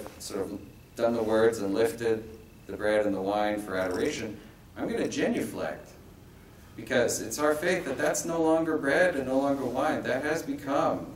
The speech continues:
the real presence, the body and blood of Jesus Christ himself. That's divine intervention. It's a miracle. We're gonna, we're gonna be together for a miracle. It's not the flashy ones,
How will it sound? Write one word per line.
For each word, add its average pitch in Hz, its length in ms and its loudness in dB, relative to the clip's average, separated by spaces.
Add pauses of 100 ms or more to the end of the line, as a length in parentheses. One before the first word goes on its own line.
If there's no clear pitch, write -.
(160)
the 98 100 -6
real 147 480 0
presence, 143 460 -2
the 101 160 -8
body 95 380 0
and 131 180 -4
blood 104 340 -2
of 90 140 -10
Jesus 90 340 -8
Christ - 460 -12
himself. 76 420 -12 (2500)
That's 92 240 -2
divine 98 400 -2
intervention. 98 580 -8 (540)
It's - 100 -14
a 92 60 -8
miracle. 92 500 -6 (1300)
We're 107 120 -6
gonna, 123 300 2 (100)
we're 110 120 -6
gonna 117 120 -4
be 110 140 -6
together 107 460 -2
for 98 200 -6
a 90 40 -4
miracle. 90 460 -6 (840)
It's - 200 -2
not 160 180 8
the 170 100 -2
flashy 180 520 4
ones, - 720 -6